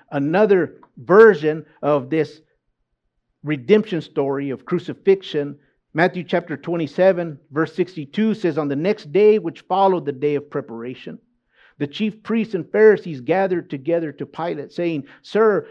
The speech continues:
we remember while he was still alive, how that deceiver said,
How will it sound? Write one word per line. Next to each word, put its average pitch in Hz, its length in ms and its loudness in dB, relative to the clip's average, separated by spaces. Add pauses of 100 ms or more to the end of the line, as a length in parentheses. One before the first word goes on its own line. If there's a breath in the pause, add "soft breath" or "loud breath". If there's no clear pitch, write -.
(100)
we 185 140 2
remember 175 600 2
while 135 180 -6
he 135 140 -6
was 131 160 -10
still 139 260 -6
alive, 123 400 -6 (600)
how 143 160 -2
that 147 240 -2
deceiver 147 680 -4
said, 127 400 -8